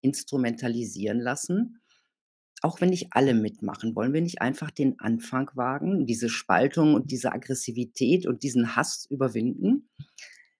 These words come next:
Wer ruhig, sachlich und respektvoll agiert, nimmt den Aufgebrachten den Wind aus den Segeln. Vielleicht die stärkste Waffe.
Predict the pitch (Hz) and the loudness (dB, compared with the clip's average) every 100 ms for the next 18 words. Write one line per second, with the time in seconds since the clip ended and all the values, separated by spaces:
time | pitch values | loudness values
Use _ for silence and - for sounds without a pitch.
0 | _ 139 170 254 - 175 175 190 185 143 | _ 8 10 8 8 6 8 2 4 0
1 | 147 135 131 - - 226 - - 123 107 | 0 -2 -4 -8 -2 -2 -2 0 4 4
2 | - 110 113 135 180 160 165 170 - 107 | 4 -4 0 2 4 4 4 4 2 2
3 | 110 - - 120 - - 156 165 151 110 | -2 -4 -4 -4 -6 -2 0 2 2 0
4 | 104 113 - 101 104 - 87 98 87 87 | -2 -8 -6 -6 -6 -2 -4 0 -4 0
5 | 107 165 - 185 - 110 - - 98 - | 0 0 -2 -8 -4 -4 -4 -10 -8 -10
6 | - - | -12 -20